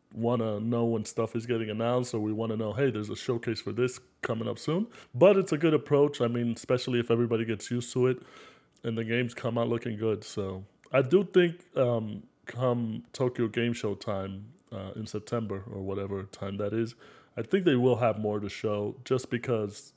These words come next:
they're Japanese-based companies and they do wanna hype the crowd up.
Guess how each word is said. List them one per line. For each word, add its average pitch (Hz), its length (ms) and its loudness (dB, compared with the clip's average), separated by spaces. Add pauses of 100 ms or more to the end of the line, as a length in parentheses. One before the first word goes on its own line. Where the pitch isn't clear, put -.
(100)
they're 107 400 -2 (220)
Japanese-based 117 680 0
companies 110 600 -4
and 98 380 -6
they 107 80 -8
do 107 200 -2
wanna 104 280 -2
hype 104 320 -2
the 110 80 -10
crowd 98 340 -2
up. 98 320 -8